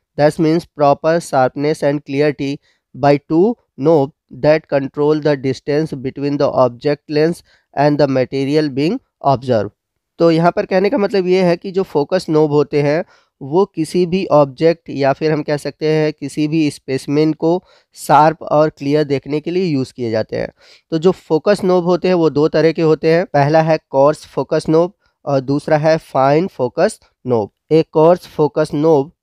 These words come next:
move the body tube long distance with few turn, that means movement is rather more and rapid। तो ये जो कोर्स फोकस नॉब होता है ये बॉडी ट्यूब को मूव कराने के में यूज़ किया जाता है, मतलब इ-,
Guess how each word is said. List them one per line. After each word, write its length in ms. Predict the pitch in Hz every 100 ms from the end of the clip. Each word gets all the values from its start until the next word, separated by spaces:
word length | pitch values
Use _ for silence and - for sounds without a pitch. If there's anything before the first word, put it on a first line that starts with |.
| -
move 260 | 147 160 175 135
the 160 | 156 143
body 340 | 123 131 147
tube 320 | 151 170 135 - _ _ _
long 420 | 131 147 156 165
distance 560 | 139 139 - 151 160 -
with 260 | 135 165 -
few 380 | - 143 190 - _ _ -
turn, 280 | 127 113 135
that 240 | 147 156
means 340 | 160 160 170 139
movement 500 | 131 131 139 156 - 143
is 260 | 151 165 - _ _
rather 440 | 135 131 143 151 160
more 420 | 135 131 151 135 165 _ 139
and 280 | 139 180 214 _ _
rapid। 420 | 123 127 123 104 - _
तो 80 | 170
ये 140 | 170 180
जो 120 | 185
कोर्स 360 | 196 - 170 -
फोकस 360 | - 147 170 -
नॉब 200 | 147 151
होता 280 | 143 135 143
है 160 | 147 160
ये 160 | 151 160
बॉडी 320 | 127 131 135 160
ट्यूब 300 | - 151 151 -
को 260 | 170 202 - _ _
मूव 240 | 147 151 185 -
कराने 360 | 147 139 143 160
के 60 |
में 140 | 165 190
यूज़ 280 | 170 139 -
किया 160 | 127
जाता 200 | 117 110
है, 60 | 127
मतलब 260 | 131 151
इ-, 100 | 143